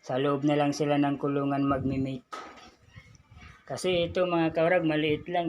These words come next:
eh. Maliit lang yung espasyo nila. Yung sahig nila, medyo ano lang. Okay naman sana rito. Kaso lang, pag nagtatrabaho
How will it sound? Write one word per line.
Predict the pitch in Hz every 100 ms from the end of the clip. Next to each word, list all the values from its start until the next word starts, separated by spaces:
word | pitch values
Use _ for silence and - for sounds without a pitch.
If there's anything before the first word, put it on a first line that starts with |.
| 139
eh. | 131 - - - - - _ - -
Maliit | 135 135 143 143
lang | 147 143
yung | 147
espasyo | 139 - 147 139 - 147
nila. | 143 147 135 113 - _ - - - - _ _ -
Yung | 139 135
sahig | 156 151 139
nila, | 151 147 135 135
medyo | 139 131 143 139
ano | 135 135
lang. | 135 135 139 - _ _ _ - _ - - - _ _ _ _ _ _
Okay | - 151 190 190
naman | 196 196 190
sana | 202 196 196
rito. | 190 196 196 190 165 165 160 - - _ _ _ _
Kaso | 165 165 190 180
lang, | 165 160 165 - - _ _ _ _ _ _ _ _
pag | 147
nagtatrabaho | 165 160 170 170 170 175 165 165 165